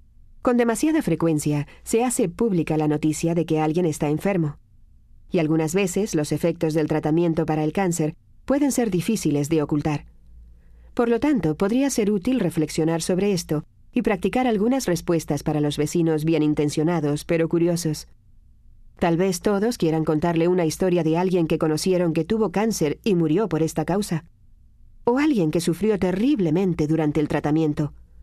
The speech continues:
o alguien que tuvo el mismo tipo de cáncer que usted y lo superó.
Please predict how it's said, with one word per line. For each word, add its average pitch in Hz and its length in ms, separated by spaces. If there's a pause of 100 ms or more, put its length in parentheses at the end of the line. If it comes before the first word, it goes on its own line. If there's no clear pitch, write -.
(480)
o 180 140
alguien 175 320
que 175 100
tuvo 170 260
el 151 100
mismo 175 400
tipo 175 240
de 151 120
cáncer 175 380
que 160 120
usted 175 480
y 208 100
lo 196 120
superó. 185 440